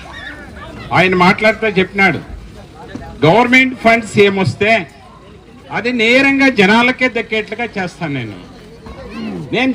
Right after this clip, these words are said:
దుడ్డు చేసేదానికి వచ్చిండేవాడు కాదు అని. ఏమే, ఆయన ఘంటాఘోషంగా అన్ని తొట్లు కూడా చెప్తా ఉన్నాడు, ఈ పదవి జనాల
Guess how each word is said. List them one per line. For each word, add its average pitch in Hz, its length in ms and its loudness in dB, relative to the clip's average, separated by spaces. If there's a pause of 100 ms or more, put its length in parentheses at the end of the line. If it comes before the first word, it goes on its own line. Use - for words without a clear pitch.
దుడ్డు 214 180 -4 (100)
చేసేదానికి 254 500 -2
వచ్చిండేవాడు 220 580 2
కాదు 196 260 2
అని. 226 160 0 (960)
ఏమే, 208 200 -2 (600)
ఆయన 254 180 0 (140)
ఘంటాఘోషంగా 247 800 -2 (120)
అన్ని 233 280 -2
తొట్లు 233 320 -4
కూడా 247 200 -4
చెప్తా 220 220 -2 (100)
ఉన్నాడు, 175 240 -4 (1200)
ఈ 254 40 4 (160)
పదవి 220 380 6 (280)
జనాల 220 280 4